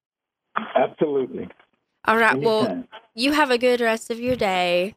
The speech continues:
Speaker 1: You too. Bye-bye.
Speaker 2: Bye-bye. All right, um, so that was my cousin Wade Willingham. He had some really awesome things to share.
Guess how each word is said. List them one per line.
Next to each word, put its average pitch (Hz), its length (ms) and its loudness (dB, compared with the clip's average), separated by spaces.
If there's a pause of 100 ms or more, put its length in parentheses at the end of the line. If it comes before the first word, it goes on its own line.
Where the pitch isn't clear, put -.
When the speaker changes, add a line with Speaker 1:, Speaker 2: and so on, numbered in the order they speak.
(1120)
Speaker 1:
You 117 200 -10
too. 117 200 -2 (680)
Bye-bye. 127 460 -2 (140)
Speaker 2:
Bye-bye. 214 280 -2 (1400)
All 262 140 2
right, 269 440 0
um, 214 520 2 (180)
so 226 160 0
that 247 260 0
was 285 240 0
my 247 120 0
cousin 226 640 0 (300)
Wade 214 340 2
Willingham. 220 720 0
He 254 100 0
had 269 180 0
some 202 140 2
really 196 260 2
awesome 220 400 -2
things 220 280 0
to - 120 -10
share. 214 460 0